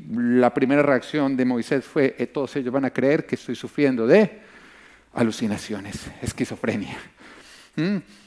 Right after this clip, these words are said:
Porque el mensaje que él estaba diciendo era difícil de creer. Moisés había creído porque Moisés había visto lo sobrenatural. Él mismo había visto la zarza ardiente.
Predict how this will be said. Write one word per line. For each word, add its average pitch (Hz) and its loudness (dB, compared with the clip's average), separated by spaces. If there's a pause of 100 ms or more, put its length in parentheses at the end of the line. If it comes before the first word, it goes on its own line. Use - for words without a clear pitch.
(100)
Porque 165 6
el 143 6
mensaje 151 4
que - 2
él 139 8
estaba 143 6
diciendo 156 2
era 117 8
difícil 123 0
de 113 4
creer. 160 8
Moisés 123 2
había 139 4
creído 139 6
porque - -4
Moisés 131 -2
había 160 0
visto 156 -4
lo 156 -6
sobrenatural. 156 2
Él 165 6
mismo 190 0
había 185 6
visto 175 0
la 127 -2
zarza 139 -4
ardiente. 185 -2